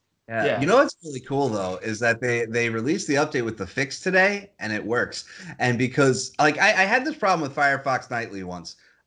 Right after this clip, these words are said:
Speaker 1: I installed an update, and it just, it just wouldn't launch after that. And I, that P C, I haven't, like, uninstalled and reinstalled. Like, it just still doesn't work. This one, it, even though I couldn't launch the browser, it updated in the background and fixed itself,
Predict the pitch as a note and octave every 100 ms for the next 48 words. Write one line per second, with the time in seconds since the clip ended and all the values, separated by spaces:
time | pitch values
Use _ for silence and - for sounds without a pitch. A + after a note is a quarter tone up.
0 | - A2+ A2 - D3+ F3 D3 C3+ C3+ C3
1 | B2+ G2 A2 G2+ A#2 A2+ - A#2 A#2+ G#2+
2 | C#3 C3 A#2 A2 G#2+ G2 G2+ F#2+ F2+ -
3 | A2+ G#2 G2+ G2 - A#2+ A#2 F2+ _ _
4 | _ A#2 C#3 D#3+ - F3+ D3 - E3 G#3
5 | - A#2 A#2 C#3 D3 C#3+ B2+ G#2 - -
6 | B2+ B2+ C3+ C3 A#2+ A#2 B2+ D3 C#3+ A#2+
7 | - A#2+ C#3+ B2 D#3+ B2+ A2+ G#2+ G2+ D#2
8 | - _ - _ A#2 F3+ F#3 A3+ G#3+ F3+
9 | - - C#3 C3 - G3 A#3 G#3 F3 C3+
10 | F#3 F3+ D#3+ E3 D#3+ A#2 B2 C#3 D3+ F#3
11 | B2+ C3 C#3+ C#3+ F#3 F3 D3+ A2+ B2+ C3+
12 | B2 G#2+ G2 G2 B2 - G#2 - G#2 E2